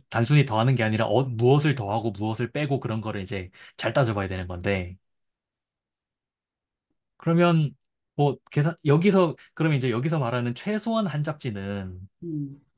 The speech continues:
Speaker 1: 그러면 이게 그림은 그리-, 이미 그려보셨겠지만 동그라미 보통 이게 세 개 그리잖아요. 위에
Speaker 2: 네.
Speaker 1: 하나, 여기
Speaker 2: 네.
Speaker 1: 하나, 여기 하나 이렇게
Speaker 2: 네, 네.
Speaker 1: 그리잖아요.
Speaker 2: 그림, 그림은 그려졌어요.
Speaker 1: 네. 그러면 최소한 한 잡지라는 거 무슨 말이냐면은
Speaker 2: 네.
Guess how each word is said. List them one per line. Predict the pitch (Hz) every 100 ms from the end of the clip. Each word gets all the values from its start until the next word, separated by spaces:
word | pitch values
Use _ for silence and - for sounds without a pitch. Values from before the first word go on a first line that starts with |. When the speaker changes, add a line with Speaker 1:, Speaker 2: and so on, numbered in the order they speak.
| _ _ _ _ _ _ _ _ _
Speaker 1:
그러면 | 151 151 135 - _
이게 | 151 131 139 -
그림은 | - 160 233 226
그리-, | 156 151
이미 | 147 139
그려보셨겠지만 | 135 123 120 117 131 127 104 98 98
동그라미 | 180 190 147
보통 | 107 120
이게 | 104
세 | 147
개 | 165
그리잖아요. | 120 98 95 95 90
위에 | 107
Speaker 2:
네. | 110
Speaker 1:
하나, | 101 131 135 135 196 -
여기 | 110 123
Speaker 2:
네. | 147
Speaker 1:
하나, | 123 127
여기 | 101 98 120
하나 | 101
이렇게 | 95 95
Speaker 2:
네, |
네. |
Speaker 1:
그리잖아요. | 110 101 92 92 110 98 92
Speaker 2:
그림, | 302 294 -
그림은 | 294 294 277 202
그려졌어요. | 175 180 170 147 135 139 139 143
Speaker 1:
네. | 113 90 _ _
그러면 | - 214 208
최소한 | - 220 226 233 190
한 | 196
잡지라는 | 196 196 196 185
거 | 147
무슨 | 127 170
말이냐면은 | 151 131 120 127 156 101 87 - _ _ _ _
Speaker 2:
네. | 196 196 160